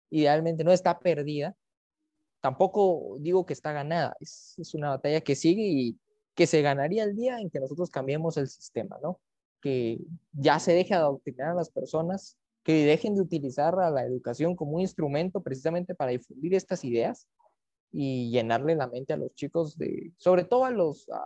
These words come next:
a los más pequeños, ¿no? Que creo que son los que más afectados se ven. Porque ya los grandes, mira, han crecido en este sistema y tratar de cambiar la mentalidad de ellos es muy difícil. Así que empecemos por tratar de que ya no la sigan replicando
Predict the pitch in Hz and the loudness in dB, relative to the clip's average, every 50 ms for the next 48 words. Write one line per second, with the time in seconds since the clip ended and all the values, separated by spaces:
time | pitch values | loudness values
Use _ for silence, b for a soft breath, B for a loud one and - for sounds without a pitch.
0 | - - 151 147 143 156 180 - - 170 160 - 185 175 147 135 131 143 160 175 | -4 -2 -2 0 0 -2 -4 -4 -4 -6 -2 -2 -2 0 0 -2 -2 -2 -4 -2
1 | 175 170 147 143 - _ - 147 156 151 160 139 151 151 160 165 165 151 135 - | -2 -2 -4 -4 -4 _ -2 -2 -2 -2 -2 -2 -2 -2 -2 -2 -2 -4 -4 -6
2 | - _ _ _ _ _ _ _ _ - - 143 156 165 208 190 190 151 135 - | -14 _ _ _ _ _ _ _ _ -6 -2 0 2 2 2 2 2 0 -2 0
3 | - 160 170 175 165 151 135 143 175 170 143 - _ _ _ _ _ _ _ _ | 2 2 4 4 2 2 0 0 0 -2 -4 -6 _ _ _ _ _ _ _ _
4 | _ _ - 202 180 185 180 196 220 226 220 208 185 190 202 214 220 226 220 220 | _ _ 0 0 2 2 2 4 4 4 4 2 2 2 0 0 -2 -2 -4 -6
5 | 208 - - - - _ _ _ _ _ _ _ _ _ _ _ _ - 170 165 | -6 -6 -12 -20 -20 _ _ _ _ _ _ _ _ _ _ _ _ 0 2 2
6 | 139 120 123 143 156 156 175 156 156 175 175 175 180 175 - 170 156 139 135 - | 2 2 2 0 0 0 0 2 4 2 4 4 2 0 -2 -6 -8 -8 -8 -4
7 | - 165 180 190 190 170 151 139 - 135 135 - 160 170 185 185 170 165 151 160 | -2 -2 -2 0 -2 -2 -2 -2 -2 -2 2 4 6 6 6 6 4 2 2 2
8 | 175 185 190 175 151 135 - 131 135 139 151 165 180 190 190 190 175 160 160 156 | 2 2 2 0 -2 -2 -2 -2 0 0 2 2 2 2 2 0 -2 -4 -8 -8
9 | 156 160 165 160 156 147 - 127 127 - - - _ _ _ - - - - 170 | -6 -6 -4 -4 -4 -6 -6 -8 -8 -8 -12 -18 _ _ _ -18 -16 -6 -4 -4
10 | 156 - - 170 - - _ _ _ _ - _ _ _ - 143 135 139 135 - | -2 0 -2 -2 -4 -6 _ _ _ _ -20 _ _ _ -8 -4 -2 -2 0 2
11 | 151 160 175 185 180 - - 143 127 - - - _ _ _ - 120 127 - - | 2 2 2 0 -2 -2 -2 -2 0 0 -2 -8 _ _ _ -8 -6 -2 2 4
12 | 151 156 170 165 - 147 139 139 147 151 151 139 139 - 147 151 151 143 143 143 | 4 4 4 2 0 -2 -2 -2 -2 -2 -4 -4 -6 -6 -6 -8 -6 -6 -8 -8
13 | - - 123 - - 135 143 151 151 147 131 | -10 -10 -10 -6 -4 -2 -2 0 -2 -2 -2